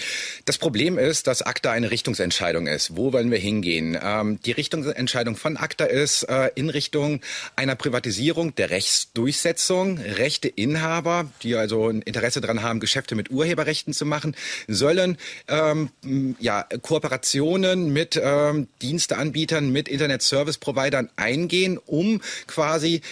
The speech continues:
den Rechtsweg zu umgehen. Ähm, der, ein möglicher Fall ist, dass, ähm, Internet-Service-Provider, äh, ja, quasi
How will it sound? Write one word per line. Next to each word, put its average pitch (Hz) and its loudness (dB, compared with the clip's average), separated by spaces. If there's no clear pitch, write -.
den 143 2
Rechtsweg 151 0
zu 151 2
umgehen. 117 2
Ähm, 127 0
der, 123 2
ein 127 0
möglicher 143 0
Fall 147 0
ist, - 2
dass, 127 2
ähm, 147 4
Internet-Service-Provider, 139 0
äh, 123 4
ja, 90 0
quasi 113 -2